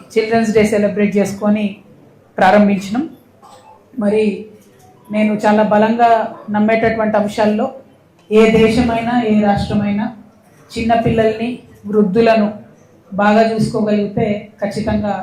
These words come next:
బాగుపడుతుందని బలంగా నమ్ముతాను. అనేక చట్టాలు ఉన్నాయి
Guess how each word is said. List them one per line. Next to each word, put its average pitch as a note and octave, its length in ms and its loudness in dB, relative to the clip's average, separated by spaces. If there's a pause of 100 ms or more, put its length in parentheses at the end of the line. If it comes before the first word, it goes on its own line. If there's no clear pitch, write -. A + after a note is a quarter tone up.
(120)
బాగుపడుతుందని G3 720 -6
బలంగా G3 340 -4
నమ్ముతాను. F#3 420 -8 (840)
అనేక A#3 260 0 (160)
చట్టాలు A3+ 380 2
ఉన్నాయి A#3+ 200 -6